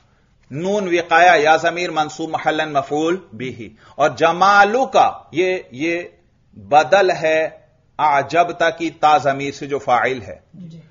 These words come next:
Speaker 1: आजबतनी तूने मुझे ताज्जुब में डाला, जमालुका यानी कि तेरे हुस्न जमाल ने,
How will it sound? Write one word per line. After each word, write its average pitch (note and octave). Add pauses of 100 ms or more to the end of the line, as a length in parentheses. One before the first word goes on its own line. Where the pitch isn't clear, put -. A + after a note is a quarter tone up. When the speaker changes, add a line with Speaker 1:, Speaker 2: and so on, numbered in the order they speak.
(280)
Speaker 1:
आजबतनी A3+
तूने C#4
मुझे D4+
ताज्जुब A#3+
में A#3
डाला, G#3
जमालुका G3+
यानी F3
कि G3+
तेरे F#3+
हुस्न F3
जमाल D#3
ने, G2